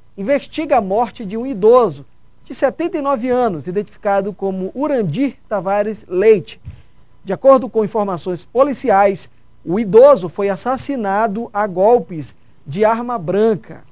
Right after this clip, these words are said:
O corpo dele foi encontrado pela própria companheira dentro do quarto do casal, em sua residência localizada no bairro Caúra, em São José de Ribamar. Ainda não há informações sobre a autoria e a motivação do crime.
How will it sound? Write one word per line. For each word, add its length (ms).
O 180
corpo 280
dele 240
foi 140
encontrado 420
pela 320
própria 360
companheira 680
dentro 460
do 100
quarto 400
do 60
casal, 520
em 80
sua 160
residência 640
localizada 720
no 220
bairro 460
Caúra, 500
em 200
São 220
José 240
de 60
Ribamar. 480
Ainda 440
não 340
há 180
informações 800
sobre 440
a 80
autoria 800
e 180
a 140
motivação 800
do 100
crime. 560